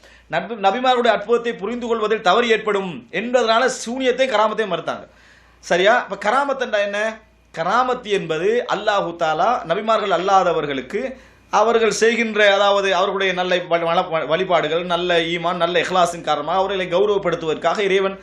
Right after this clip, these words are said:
அவர்கள் ஊட-, அவர்கள் ஊடாக அல்லது அவர்களுக்காக நடத்துகின்ற விஷயம். இதை கராமத்தை வந்து எனது வழிகட்ட கொள்கையுடன் தவறா பயன்படுத்துறாங்க. ஏன்னா கராமத்தை கையில வச்சுக்கிற மாதிரி அது பிழை. ஆனால் அப்படி நடக்கிற விஷயம் தான் அது.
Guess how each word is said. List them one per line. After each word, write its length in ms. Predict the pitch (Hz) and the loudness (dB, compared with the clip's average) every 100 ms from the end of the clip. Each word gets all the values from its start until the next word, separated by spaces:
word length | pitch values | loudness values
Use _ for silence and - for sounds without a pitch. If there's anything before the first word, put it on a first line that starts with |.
| - - | -18 0
அவர்கள் 420 | 180 208 196 185 190 208 | 2 4 2 2 2 2
ஊட-, 160 | 226 165 | 4 4
அவர்கள் 280 | 202 196 196 | 4 2 -2
ஊடாக 360 | 208 240 165 156 | 2 4 4 2
அல்லது 240 | 214 214 | 0 2
அவர்களுக்காக 640 | 196 202 196 - 226 208 | 2 2 0 2 2 2
நடத்துகின்ற 500 | 180 190 196 185 196 160 | 0 -2 -2 -6 -6 -8
விஷயம். 240 | 139 - _ _ _ _ _ - | -10 -14 _ _ _ _ _ -8
இதை 180 | 180 202 | -4 -2
கராமத்தை 500 | 170 190 208 202 202 | 2 2 2 0 0
வந்து 240 | 196 202 214 | -4 0 0
எனது 160 | 202 190 | 0 -2
வழிகட்ட 340 | 185 190 196 | 2 0 0
கொள்கையுடன் 540 | 190 190 180 185 196 196 | -2 0 0 0 0 2
தவறா 180 | 190 202 | 2 2
பயன்படுத்துறாங்க. 560 | 190 185 185 185 175 151 | 0 0 -2 0 -2 -2
ஏன்னா 120 | 175 | -6
கராமத்தை 380 | 170 170 180 175 | -2 -2 0 -2
கையில 180 | 170 185 180 | 0 0 0
வச்சுக்கிற 280 | 190 185 185 | -2 -2 0
மாதிரி 200 | 165 117 - - - | -2 -4 -12 -16 0
அது 140 | 196 | 0
பிழை. 240 | 202 247 - - - - | 2 2 2 -4 -20 -4
ஆனால் 380 | 156 196 269 269 | 0 2 2 0
அப்படி 240 | 196 220 208 | 0 -2 -2
நடக்கிற 340 | 208 262 247 | 0 2 2
விஷயம் 300 | 226 214 208 | -2 0 0
தான் 120 | 277 | 2
அது. 100 | 202 | 2